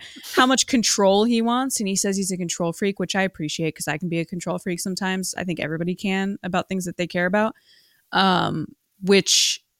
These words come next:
we've seen pushback in the past with many a creative with Lucasfilm where they're like, "No, you're gonna do what we say," or, "No, you're gonna let us have input."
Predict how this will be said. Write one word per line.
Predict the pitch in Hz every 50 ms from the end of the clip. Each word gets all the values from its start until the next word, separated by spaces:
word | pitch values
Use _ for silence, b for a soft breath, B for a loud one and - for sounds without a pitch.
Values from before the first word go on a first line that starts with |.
| _ _ _ _ _ _ _ - 202 180
we've | 196 196 202 208 202 -
seen | - - - 226 214 214 214 220 202
pushback | - - 254 262 - - - 185 170 175 185 - - -
in | 175 180 180 180
the | 196 208
past | - 302 294 220 180 175 214 226 - - - - _ -
with | - 175 175 -
many | 147 147 143 143 151 156 160 185 202 208
a | 214
creative | - - 247 240 247 240 190 160 170 180 196 - - B B B B B B B
with | - 196
Lucasfilm | 202 214 233 226 - 226 - - 190 190 185 180 180
where | 175 175 175
they're | 175 180 175
like, | 175 175 170 170 170 - 175
"No, | 175 180 180 180 185 180 175 170 165 165 165 165
you're | 170 165 165 165
gonna | 160 175 175 170
do | 160 165 165 160
what | 160 -
we | 156 151
say," | 147 - - 156 151 156 156 156 151
or, | 151 156
"No, | 185 196 185 175 170 165
you're | 165 165 170 165
gonna | 165 156
let | 156
us | 160 -
have | - 165 151 139
input." | - 175 175 165 - 185 151 147 135 -